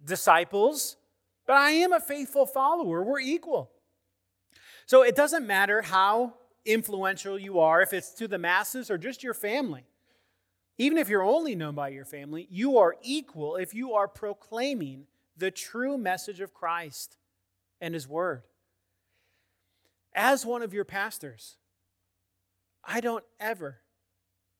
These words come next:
want to hear you put limitations on yourself where God would not. I hear this far,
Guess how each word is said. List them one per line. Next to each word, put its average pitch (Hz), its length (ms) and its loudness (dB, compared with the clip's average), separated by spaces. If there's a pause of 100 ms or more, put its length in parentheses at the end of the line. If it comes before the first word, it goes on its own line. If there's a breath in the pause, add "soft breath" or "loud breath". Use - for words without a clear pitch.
want 196 260 0
to 190 60 -10
hear 214 280 -4
you 196 280 -8
put 202 280 -6
limitations 175 720 -10
on 139 160 -12
yourself 143 460 -14
where 165 140 -8
God 160 400 -8
would 139 100 -10
not. 151 400 -16 (760)
I 185 120 0
hear 247 300 -2
this 160 320 -6 (320)
far, 208 600 0